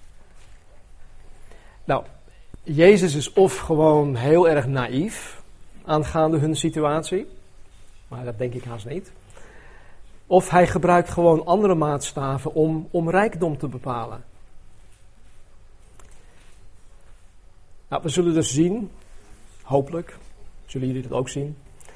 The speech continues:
dat het laatste dus van toepassing is. Want volgens Jezus is de kerk in Smyrna niet alleen rijk, zij zijn succesvol. Als ik even die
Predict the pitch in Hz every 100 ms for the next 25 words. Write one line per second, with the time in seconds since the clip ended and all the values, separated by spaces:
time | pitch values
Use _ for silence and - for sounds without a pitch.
0 | - - - - - - - - - -
1 | - - - 147 143 147 160 160 - 147
2 | - 135 156 156 135 - 117 120 - -
3 | - - - - - - - - - -
4 | 151 - 196 208 180 139 165 190 151 156
5 | 165 - - - - - - - - -
6 | 202 - 180 - 170 165 165 151 - -
7 | 175 196 147 139 156 180 - 156 147 139
8 | 135 156 156 143 165 - - 151 139 143
9 | 139 - 139 - 160 - 127 107 107 -
10 | - - 117 127 131 117 123 117 127